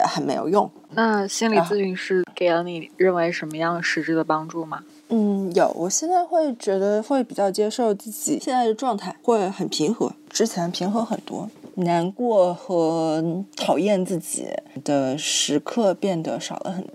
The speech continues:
Speaker 1: 最主要的是一点，就是在和他面对面的时间里，我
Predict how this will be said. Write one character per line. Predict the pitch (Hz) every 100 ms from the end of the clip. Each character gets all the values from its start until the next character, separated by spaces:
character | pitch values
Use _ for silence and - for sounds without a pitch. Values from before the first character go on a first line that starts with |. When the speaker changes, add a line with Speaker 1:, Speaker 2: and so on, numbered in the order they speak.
| -
Speaker 1:
最 | - 285
主 | 220 180 143
要 | 202 214
的 | 190
是 | - 202 190 -
一 | -
点， | 202 190 196
就 | 190
是 | - 202 190 202 - - -
在 | 277 247
和 | - 156
他 | 175 196 208
面 | 208 226
对 | 214 208
面 | 233 214
的 | 175
时 | 170 - 160
间 | 202 214
里， | 180
我 | 139 165 147 -